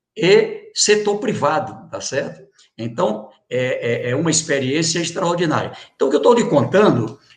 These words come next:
é que, é, é realmente uma experiência nova, mas eu lhe digo: hoje nós temos a Prev Nordeste, a Previdência Complementar Nordeste. Por que que eu vou ter um custo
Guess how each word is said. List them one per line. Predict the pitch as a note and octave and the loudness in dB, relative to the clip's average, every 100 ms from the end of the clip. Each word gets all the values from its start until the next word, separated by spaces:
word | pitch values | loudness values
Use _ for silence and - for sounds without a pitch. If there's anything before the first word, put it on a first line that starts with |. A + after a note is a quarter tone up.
| - | -6
é | B2 | -4
que, | B2 - F#3 G3+ G3 _ - | -4 -6 -6 -6 -10 _ -4
é, | C3+ C#3 - - | 0 0 -4 -2
é | F3 G3+ G#3+ A#2 | 2 2 2 0
realmente | F#3+ F#3 C#3+ D#3+ F3 F3+ G3+ - _ | 2 2 4 4 4 0 -6 -12 _
uma | G3+ F#3+ | 0 2
experiência | - D#3 C3+ C#3 C3 B2+ | 4 2 4 2 2 2
nova, | A2+ B2 C#3+ F#3+ F#3+ - _ _ - | 2 2 2 -2 -8 -16 _ _ -6
mas | A#2+ A#2+ C3 D3+ D#3+ | 2 4 4 4 2
eu | F3 | 0
lhe | F3+ | 0
digo: | D3+ B2+ | 0 2
hoje | E3+ | 2
nós | E3+ E3 | 2 2
temos | G3 D#3 A#2+ B2+ | 2 2 2 -2
a | A#2 | -4
Prev | - G3 A3 F#3+ | 0 2 2 2
Nordeste, | F3 B2+ C3 C#3+ - - _ _ _ _ _ | 0 0 0 -2 -4 -14 _ _ _ _ _
a | _ | _
Previdência | D3 D3+ D3 G3 G3+ F3 - | -2 -2 0 0 2 0 -4
Complementar | D#3+ D#3 D3+ D3 C#3 B2 B2 G#2+ A#2 | -6 -4 -2 -2 -2 -4 -4 -6 -2
Nordeste. | C#3+ A#2+ B2+ D3+ - - - - | -4 -2 -2 -2 -4 -14 -20 -12
Por | - | -6
que | - | -4
que | - | 2
eu | A#3+ | 2
vou | F#3+ E3+ | 2 0
ter | E3+ D3+ | 0 0
um | D#3+ - | 0 -2
custo | - A#3+ - - A#2+ | -2 -2 -2 -4 -8